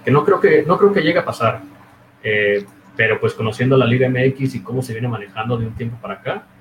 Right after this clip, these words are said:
casi es seguro que a lo mejor para la liguilla ya van a que-, querer empezar a meter aficionados. Eso, pues, nos puede traer, eh, muchos más problemas de los que ya tenemos ahorita.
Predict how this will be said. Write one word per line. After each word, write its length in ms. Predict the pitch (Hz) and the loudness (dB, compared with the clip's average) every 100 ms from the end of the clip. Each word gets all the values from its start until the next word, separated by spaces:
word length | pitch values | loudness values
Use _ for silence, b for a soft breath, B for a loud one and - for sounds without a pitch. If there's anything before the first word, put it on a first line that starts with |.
| _ _ _ _ - _ - _ _ _ _ _ _ _ - | _ _ _ _ -20 _ -20 _ _ _ _ _ _ _ -2
casi 240 | 127 123 | 0 2
es 100 | 131 | 2
seguro 300 | 123 120 123 | 4 4 2
que 80 | 123 | 0
a 40 | |
lo 80 | 107 | -4
mejor 240 | 104 113 - | -4 -6 -2
para 180 | 120 | 0
la 80 | 110 | 0
liguilla 400 | 101 104 135 139 | -2 -2 0 2
ya 100 | 123 | 2
van 100 | 123 | 0
a 60 | 120 | -2
que-, 140 | 117 - 123 - | -8 -14 -12 -4
querer 180 | 110 | -2
empezar 360 | 120 117 110 113 | -2 -4 -6 -6
a 60 | 113 | -8
meter 220 | 104 107 | -6 -10
aficionados. 640 | - - 95 92 95 - - - - - | -10 -18 -14 -14 -12 -4 -4 -4 -10 -18
Eso, 160 | - 113 | -12 -4
pues, 40 | |
nos 180 | 110 98 | -4 -4
puede 220 | 113 110 | -2 -2
traer, 340 | 113 104 104 - - - - - - | 0 0 0 -4 -20 -20 -20 -20 -4
eh, 180 | 101 101 | 0 0
muchos 260 | 110 - | -2 -4
más 120 | 107 - | -8 0
problemas 340 | 120 107 110 | 2 2 2
de 60 | 104 | 0
los 120 | 98 | -4
que 100 | 104 | -8
ya 60 | |
tenemos 260 | 98 101 98 | -8 -10 -8
ahorita. 360 | 95 156 120 | -6 -4 -6